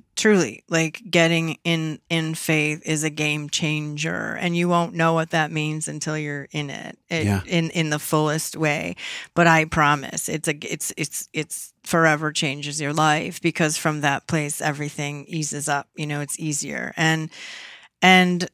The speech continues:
Speaker 1: um, it's also a place from, you know, is, it gives you compassion and forgiveness. Um, maybe not in that moment, but much easier, you know, to see, to know that, hey, we're all here in this together in pain.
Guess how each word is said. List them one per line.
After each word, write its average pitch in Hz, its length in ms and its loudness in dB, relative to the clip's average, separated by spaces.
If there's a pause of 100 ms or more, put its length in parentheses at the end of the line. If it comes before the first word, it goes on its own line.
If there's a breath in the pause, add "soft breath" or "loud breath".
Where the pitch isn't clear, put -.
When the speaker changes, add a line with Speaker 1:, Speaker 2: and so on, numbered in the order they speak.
(340)
Speaker 1:
um, 170 440 4
it's 170 220 -2
also 180 480 6
a 170 80 0
place 165 520 0
from, 160 520 0 (160)
you 175 160 0
know, 160 160 0
is, 165 340 -4
it 170 220 -2
gives 165 260 0
you 165 100 -2
compassion 156 920 0
and 156 200 -6
forgiveness. 156 1040 -4 (220)
Um, 160 560 0 (100)
maybe 175 400 4
not 156 220 4
in 160 100 -2
that 165 220 0
moment, 160 460 0
but 151 120 -2
much 160 300 -2
easier, 165 520 -4
you 170 140 -4
know, 165 180 0
to 160 120 -4
see, - 240 -4
to - 160 -4
know 151 240 0
that, 156 140 2
hey, 175 220 2
we're 160 180 0
all 160 380 0 (280)
here 170 440 2
in 160 260 -4
this 156 200 -4
together 156 640 -4 (680 loud breath)
in 190 220 2
pain. 247 480 2